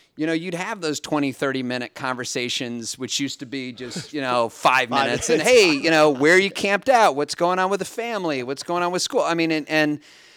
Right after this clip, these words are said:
Speaker 1: you know, if there's any positives to this horrible thing that happened, it's, it, you, you got to know people on a deeper level. And, uh, yeah, so it,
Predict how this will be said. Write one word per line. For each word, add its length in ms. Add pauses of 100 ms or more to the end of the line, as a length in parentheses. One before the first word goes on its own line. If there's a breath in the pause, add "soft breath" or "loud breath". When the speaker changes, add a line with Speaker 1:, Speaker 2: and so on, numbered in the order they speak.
(120 loud breath)
Speaker 1:
you 60
know, 60
if 80
there's 180
any 220
positives 800
to 100
this 180
horrible 360
thing 220
that 100
happened, 380
it's, 220
it, 200
you, 220 (140)
you 160
got 380
to 120
know 340
people 460
on 200
a 60
deeper 460
level. 440 (680 soft breath)
And, 400
uh, 440
yeah, 200
so 320
it, 180